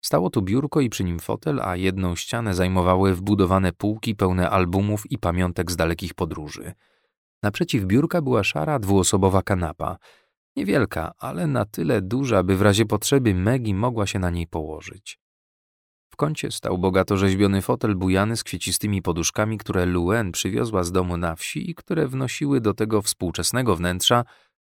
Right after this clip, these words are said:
odrobinę ciepła. Rzuciwszy na biurko kurtkę i rękawiczki, Maggie poprawiła chustkę i opadła na fotel. Włączyła komputer i odruchowo sprawdziła wyniki sprzedaży z ostatniego tygodnia.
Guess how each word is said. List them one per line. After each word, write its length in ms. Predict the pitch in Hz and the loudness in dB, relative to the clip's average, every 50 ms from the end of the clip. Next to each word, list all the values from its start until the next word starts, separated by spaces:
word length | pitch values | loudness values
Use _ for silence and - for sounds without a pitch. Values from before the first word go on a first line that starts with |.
| _ - | _ 0
odrobinę 500 | 120 110 113 110 104 104 101 87 82 78 | 2 2 2 2 4 4 2 2 2 0
ciepła. 580 | - - - - _ - - 78 73 - - - _ _ _ _ _ _ _ _ _ _ _ _ _ _ | -2 -6 -10 -12 _ -12 -12 -12 -12 -14 -18 -20 _ _ _ _ _ _ _ _ _ _ _ _ _ _
Rzuciwszy 440 | 107 104 104 104 - 190 - - 135 | -2 -2 -2 -2 -2 -4 -2 -2 0
na 140 | 107 95 90 | 0 0 2
biurko 340 | 92 123 139 - - 101 87 | 2 0 0 2 0 0 0
kurtkę 420 | - - 131 131 - - - 92 | -2 -4 -6 -6 -6 -4 -2 0
i 80 | 90 90 | 0 2
rękawiczki, 680 | 90 87 85 - 95 87 101 139 - - - - 185 | 0 0 0 -2 -2 -2 -2 -4 -6 -8 -6 -2 -2
Maggie 360 | 170 143 113 123 131 139 147 139 | 0 0 0 -2 -2 -4 -6 -4
poprawiła 540 | - 127 - - 113 104 101 98 92 85 | -4 -4 0 0 0 2 2 2 2 0
chustkę 600 | 82 - - 147 - - - - - 127 120 120 117 - _ _ _ | 0 -2 -6 -8 -8 -8 -10 -8 -6 -4 -4 -4 -6 -10 _ _ _
i 100 | 123 - - | -8 -6 -4
opadła 480 | - 104 - - 90 87 85 85 82 80 | -4 -4 -2 -2 -2 -2 0 -2 -2 -2
na 140 | 78 80 78 | -4 -6 -8
fotel. 520 | - - - - - - - - 52 - - _ _ _ _ _ _ _ _ _ _ _ - | -10 -12 -14 -14 -12 -10 -10 -8 -10 -12 -16 _ _ _ _ _ _ _ _ _ _ _ 0
Włączyła 360 | 107 101 92 85 95 82 76 | 2 2 2 2 0 0 0
komputer 580 | - 85 85 85 - 131 135 - 165 175 185 185 - _ _ _ - | 0 -4 -4 -4 -4 -6 -4 -6 -6 -8 -8 -12 -18 _ _ _ -4
i 140 | 143 - - | -4 -2 0
odruchowo 540 | 139 135 127 - 123 - - 147 139 131 123 | -2 0 0 -2 -2 -2 -2 -2 0 -2 -4
sprawdziła 520 | - - - 113 101 107 117 120 117 101 | -2 -2 -2 -2 0 0 0 0 0 2
wyniki 360 | 90 95 98 110 117 - 110 | 2 0 0 -2 -2 -4 -6
sprzedaży 480 | 92 - - 101 87 95 98 101 104 104 | -6 -2 -2 0 0 2 2 2 0 0
z 80 | - | 0
ostatniego 640 | - - - - - 87 - - 113 113 98 92 87 | 0 -2 -2 -2 -4 -6 -6 -6 -6 -2 -2 -2 -2
tygodnia. 720 | - - 92 85 - 78 71 67 67 - 76 - 107 - | -2 -4 -6 -4 -4 -6 -6 -8 -10 -14 -14 -14 -14 -16